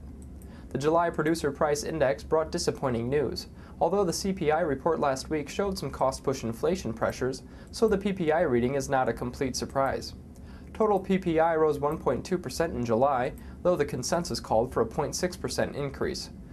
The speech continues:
Core P P I, which excludes food and energy, rose point seven percent.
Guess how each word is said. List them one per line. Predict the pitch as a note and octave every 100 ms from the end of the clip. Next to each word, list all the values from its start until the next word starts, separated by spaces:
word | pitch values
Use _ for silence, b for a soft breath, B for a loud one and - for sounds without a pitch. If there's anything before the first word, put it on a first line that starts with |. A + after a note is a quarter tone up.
| B B
Core | - G#3+ A3+
P | E3+
P | B2 A#2+
I, | A2 A2+ C#3
which | F#3 D3 D3
excludes | - - C#3+ B2+
food | - E3+ D3 C#3
and | B2
energy, | C#3 D3+ A#2+ A#2+
rose | - D3 D3+
point | - E3+ D3+
seven | - F3 D#3
percent. | - - G#2 D2+